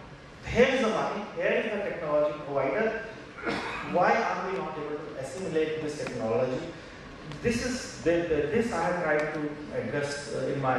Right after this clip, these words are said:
in my lesson. The, the major problem I, to me is that in the beginning, as Commissioner of Police was in the, saying in the morning, that police and technology meant only wireless sets.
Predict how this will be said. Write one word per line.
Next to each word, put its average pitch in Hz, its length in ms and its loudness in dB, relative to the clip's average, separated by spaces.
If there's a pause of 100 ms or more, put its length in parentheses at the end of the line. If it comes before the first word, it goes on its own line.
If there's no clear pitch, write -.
(280)
in 117 100 -2
my 117 200 0
lesson. 110 480 -2 (960)
The, 165 200 4 (300)
the 190 80 -2
major 254 360 4 (100)
problem 180 460 -2 (340)
I, 143 240 2
to 165 120 -4 (140)
me 190 260 0
is 151 200 -2
that 151 400 0 (160)
in 220 120 4
the 226 100 8
beginning, 214 580 2
as 147 280 2
Commissioner 147 360 -2
of 143 80 -2
Police 139 220 -4
was 131 260 2
in 135 100 -4
the, 127 540 -6
saying 262 320 2
in 254 80 2
the 247 60 0
morning, 247 420 0 (280)
that - 480 0
police 247 680 2 (180)
and 165 180 2
technology 185 600 2
meant 175 360 0
only 165 240 2
wireless 117 440 0
sets. - 580 -8